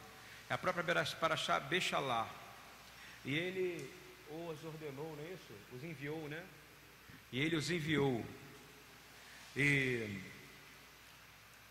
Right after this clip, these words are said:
eu quero ler um pedaço dessa paraxá, Êxodo treze, queria que você me acompanhasse, por favor, o livro do Shem-, de Shemot, treze,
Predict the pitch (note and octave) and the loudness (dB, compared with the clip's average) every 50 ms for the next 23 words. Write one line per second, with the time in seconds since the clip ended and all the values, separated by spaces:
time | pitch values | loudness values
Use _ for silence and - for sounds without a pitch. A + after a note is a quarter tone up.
0 | - - - - - - D3 D3 A3 G#3 A#3 G3+ G3 G#3+ G#3 G3 - F#3+ E3+ E3 | -20 -20 -20 -20 -8 -6 -4 2 4 4 4 6 6 4 4 6 4 4 6 8
1 | F3+ G3 G3 - - D3+ D3 D#3 D3+ - C#3+ - D3 C#3 C3+ - - F3+ F3 D#3 | 8 8 8 6 2 2 2 2 2 0 2 2 2 2 4 4 6 6 6 4
2 | A#2 G2 - - - - - - - - - - - - - - - - - - | 2 0 -6 -10 -12 -14 -16 -16 -16 -16 -18 -18 -18 -18 -18 -20 -20 -20 0 8
3 | E3 F#3 G3+ F3+ F3+ F#3 F3 F3 - - - F#3+ F#3 F#3+ G3 F3 C3+ C3 C3+ B2+ | 10 10 10 10 8 4 4 2 2 4 8 10 10 10 10 8 6 4 2 2
4 | - E3 F#3 - - F3 F3 D#3+ - F3 E3+ - D#3+ D3+ D#3 D#3 C#3+ C#3 - - | 4 4 4 4 2 4 4 4 4 4 2 4 6 6 6 6 4 0 0 0
5 | D3 C3+ D3+ D#3+ D#3 D#3 D3 D3+ D3 C#3+ - - D#3 C#3 C3+ C3+ C#3 - - - | 2 6 6 6 6 6 4 4 4 4 6 6 4 2 2 -2 0 2 2 4
6 | - D3 D3 D#3 F3+ G3+ F#3+ - - - - - - - - - - - - - | 4 6 6 6 6 6 4 2 -6 -6 -8 -8 -12 -12 -12 -14 -14 -14 2 6
7 | F3+ F3 F3 F3+ E3+ D3 F3 F#3+ G3 | 8 8 8 8 6 2 0 -2 -2